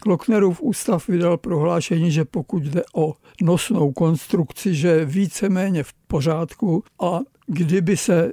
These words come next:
dům zboural a musel se teda odvést na příslušnou skládku, že by to stálo devadesát milionů korun, což tehdy byly velké peníze.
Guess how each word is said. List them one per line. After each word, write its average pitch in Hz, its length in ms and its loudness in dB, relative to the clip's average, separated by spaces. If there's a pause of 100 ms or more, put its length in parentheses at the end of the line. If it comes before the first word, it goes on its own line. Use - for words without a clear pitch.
dům 151 400 2
zboural 165 840 2 (120)
a 180 220 -4
musel 175 380 -6
se - 140 -10
teda 160 320 -4
odvést 156 560 -2
na 165 260 -2 (540)
příslušnou 180 640 -4
skládku, 170 580 -2 (340)
že 156 140 2
by 151 160 0
to 165 160 -2
stálo 156 380 0
devadesát 151 680 -2
milionů 165 460 2
korun, 156 360 0 (180)
což - 300 -2
tehdy 160 320 2
byly 151 240 0
velké 143 360 0
peníze. 151 540 0